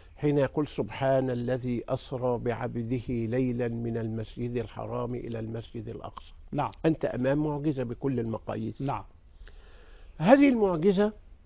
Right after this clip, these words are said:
Speaker 1: هل أسندت إلى رسول الله سيدنا محمد أم إلى الخالق؟
Speaker 2: إلى الخالق.
Speaker 1: إلى الخالق.
Speaker 2: نعم.
Speaker 1: يعني كلمة سبحان في صدر السورة إنما هي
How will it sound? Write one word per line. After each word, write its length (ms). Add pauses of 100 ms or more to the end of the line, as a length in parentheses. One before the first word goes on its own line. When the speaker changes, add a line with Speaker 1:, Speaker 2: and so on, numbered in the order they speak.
(680)
Speaker 1:
هل 320
أسندت 640
إلى 460
رسول 460
الله 380
سيدنا 580
محمد 640
أم 80
إلى 260
الخالق؟ 440 (100)
Speaker 2:
إلى 160
الخالق. 400 (120)
Speaker 1:
إلى 140
الخالق. 540
Speaker 2:
نعم. 180 (440)
Speaker 1:
يعني 580 (500)
كلمة 380 (140)
سبحان 720 (380)
في 160
صدر 380
السورة 600
إنما 440
هي 340